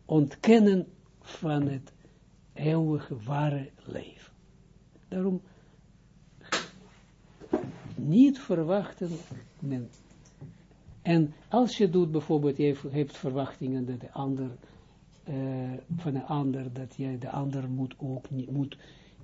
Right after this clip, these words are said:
eh, trouw blijven aan jou. En terwijl de ander kan nooit,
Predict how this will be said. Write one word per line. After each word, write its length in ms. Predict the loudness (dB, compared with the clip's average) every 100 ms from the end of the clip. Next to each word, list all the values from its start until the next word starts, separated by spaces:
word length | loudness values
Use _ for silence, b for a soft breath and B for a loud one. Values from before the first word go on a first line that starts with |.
| -12
eh, 640 | -6 -4 -2 -4 -4 -6 -8 -14 -20 -20 -20 -20 -20 -20 -20 -20 -10
trouw 440 | -2 2 4 4
blijven 580 | 2 -2 -4 -6 -8 -8
aan 160 | -6 -6
jou. 260 | -8 -12 -18 -20 -20 -20 b b b b -20 -20 -20 b b b b -10
En 320 | 0 4 4 6
terwijl 300 | 6 8 6
de 100 | 6
ander 440 | 6 8 6 2
kan 220 | 4 6
nooit, 380 | 8 8 6